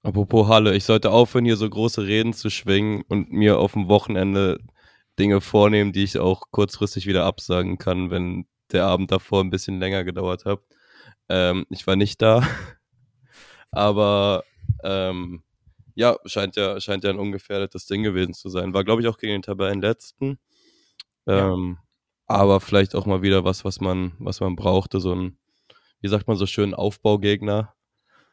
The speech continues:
Speaker 1: Ähm, aber ja, ich bin gespannt. Playoffs wär ich dann,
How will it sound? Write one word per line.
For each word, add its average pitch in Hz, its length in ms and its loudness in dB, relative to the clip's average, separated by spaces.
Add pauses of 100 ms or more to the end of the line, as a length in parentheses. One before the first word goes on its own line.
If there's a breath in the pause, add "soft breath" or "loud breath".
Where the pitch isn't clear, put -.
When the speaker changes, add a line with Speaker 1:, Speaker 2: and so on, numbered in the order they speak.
(480 soft breath)
Speaker 1:
Ähm, 92 560 -4 (1600)
aber 120 340 -2
ja, 98 180 0 (180)
ich - 140 -20
bin 123 120 -2
gespannt. 101 500 -4
Playoffs 120 380 2
wär 110 100 4
ich 101 80 -2
dann, 101 280 -6